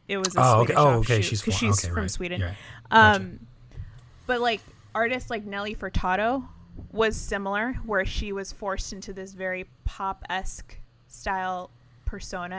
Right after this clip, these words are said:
Speaker 1: and came back with more, um, I don't wanna say alternative, but definitely more her in it. And another artist,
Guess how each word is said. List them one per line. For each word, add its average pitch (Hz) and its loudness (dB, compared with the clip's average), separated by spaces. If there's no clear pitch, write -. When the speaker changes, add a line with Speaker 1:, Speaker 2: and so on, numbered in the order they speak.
Speaker 1:
and 185 -12
came 180 -4
back 165 0
with 165 -6
more, 165 -10
um, 160 -14
I - -12
don't 311 -6
wanna 269 -4
say 185 -6
alternative, 165 -8
but 170 -8
definitely 190 -8
more 214 -2
her 180 -4
in 226 -6
it. 240 -6
And 196 -6
another 190 -6
artist, 185 -8